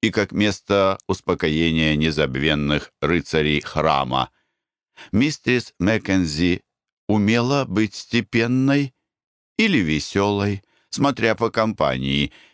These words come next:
и едва ли бы другая женщина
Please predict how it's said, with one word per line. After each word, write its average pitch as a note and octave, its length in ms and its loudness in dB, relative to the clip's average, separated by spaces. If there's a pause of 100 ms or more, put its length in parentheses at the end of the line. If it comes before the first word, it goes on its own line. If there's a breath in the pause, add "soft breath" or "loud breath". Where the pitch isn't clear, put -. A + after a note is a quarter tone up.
(120 soft breath)
и A#2+ 60 2
едва G#2+ 580 2
ли G#2 200 0
бы D#2+ 240 2
другая D2+ 540 0
женщина D2 800 -2